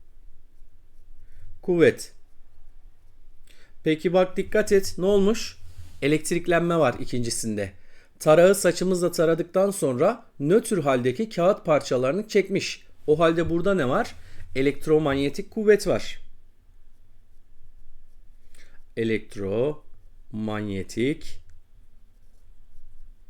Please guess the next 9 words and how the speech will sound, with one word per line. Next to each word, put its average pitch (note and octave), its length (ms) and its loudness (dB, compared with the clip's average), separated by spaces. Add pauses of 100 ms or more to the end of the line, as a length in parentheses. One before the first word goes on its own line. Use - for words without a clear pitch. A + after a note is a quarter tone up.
(400)
kuvvet. D3 540 2 (3250)
Şimdi C4 400 2
geliyoruz E3 640 6 (160)
bir A3 160 2
sonrakine. B2+ 600 2 (1600)
Hmm, C3 500 -4 (140)
atom D3 300 0
çekirdeği C3+ 560 2
var. - 280 -4